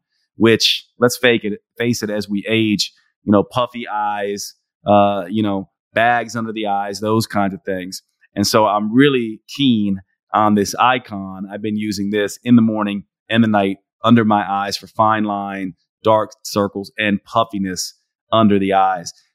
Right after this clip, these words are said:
Go over to calderalab dot com slash jade. Check out what they have to offer.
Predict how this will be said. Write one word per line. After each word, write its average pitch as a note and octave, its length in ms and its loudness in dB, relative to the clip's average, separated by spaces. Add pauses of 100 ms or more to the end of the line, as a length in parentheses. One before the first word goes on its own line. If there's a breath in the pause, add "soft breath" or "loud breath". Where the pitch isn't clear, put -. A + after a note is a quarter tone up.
Go C3 80 4
over E3+ 140 2
to E3 40 -2
calderalab C3 880 -2
dot A#2 280 -8
com A#2 260 -8
slash G#2+ 360 -6
jade. A2 360 0
Check B2+ 220 2
out A#2 100 4
what G#2+ 140 -6
they G#2+ 100 -8
have G#2 320 0
to - 140 -14
offer. G#2 480 -2